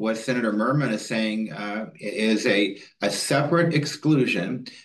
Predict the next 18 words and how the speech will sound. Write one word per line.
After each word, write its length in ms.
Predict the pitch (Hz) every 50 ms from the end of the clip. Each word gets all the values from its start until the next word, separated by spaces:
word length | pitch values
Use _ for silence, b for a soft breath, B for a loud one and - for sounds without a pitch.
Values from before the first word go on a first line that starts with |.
| B B
because 340 | 110 110 - 131 123 113 -
there 180 | 127 113 113
already 720 | 117 123 135 156 170 170 170 165 165 143 135 131 127 -
is 240 | 135 131 131 131 131
an 80 | 135 127
exclusion. 640 | 123 123 - - - 123 120 120 113 123 131 107 104
If 400 | - - 135 156 165 165 165 165 b b b b b b
the 120 | - 120 131
student 580 | - - - 135 135 139 139 139 131 117 95
brings 420 | - 110 117 117 117 117 120 - -
a 140 | 120 95 95
firearm 800 | - - - 180 214 233 208 - - 101 95 95 92 95 92
to 120 | - - 101
school, 720 | - - - - 95 92 92 92 92 92 92 92 92 B B B B B B B
then 360 | 98 113 113 117 113 110 107
they 180 | 104 123 131 139
can 340 | 135 - 139 135 131 120 110
be, 480 | 101 101 95 98 98 101 101 107 -